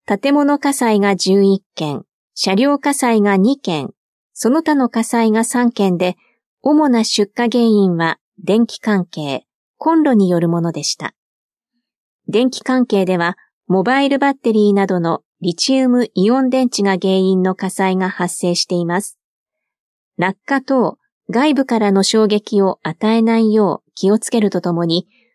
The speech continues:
膨らむなど異常を感じたときは使わないようにしましょう。また、コンロの使用中はその場を離れず、離れるときは必ず火を消しましょ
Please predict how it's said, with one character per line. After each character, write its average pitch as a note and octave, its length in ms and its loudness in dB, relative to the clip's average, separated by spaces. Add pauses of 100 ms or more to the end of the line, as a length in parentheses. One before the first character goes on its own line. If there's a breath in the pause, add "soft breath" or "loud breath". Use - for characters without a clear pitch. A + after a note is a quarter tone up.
(180)
膨 - 240 -2
ら C#4+ 120 2
む C4+ 160 2
な C4 160 0
ど F#3+ 180 0 (380 soft breath)
異 F3+ 100 0
常 C4 300 2
を C4 80 -2
感 C4 200 0
じ B3 120 -2
た C4 120 0
と C4 120 -2
き A3 160 -2
は F#3+ 140 2
使 - 260 -2
わ B3 120 2
な C4 140 2
い C4 100 0
よ C#4 120 2
う C4 40 2
に G#3 120 2
し - 140 0
ま F3+ 120 0
し - 160 -6
ょ F3 180 -2 (1040)
う。 F#3+ 40 0
ま G#3 120 0
た、 A3 240 0 (320 soft breath)
コ D#4+ 200 0
ン D#4+ 60 4
ロ D4 100 2
の G#3 120 2
使 G#3 200 0
用 A#3 180 2
中 A3+ 320 0
は G#3 240 0 (140)
そ - 180 -4
の G#3+ 160 4
場 G#3+ 200 0
を G3+ 40 -2
離 F#3 300 -4
れ G3 140 -2
ず、 D3 220 -6 (380)
離 B3 260 0
れ D4 100 2
る C4 120 2
と A#3+ 120 -4
き - 140 -4
は G3 180 -2 (300 soft breath)
必 F#3 100 0 (280)
ず A#3+ 320 -2
火 C#4 220 0
を B3 60 2
消 G3+ 140 -4
し F#3+ 140 -2
ま F#3+ 120 -2
し - 140 -4
ょ F3+ 180 -2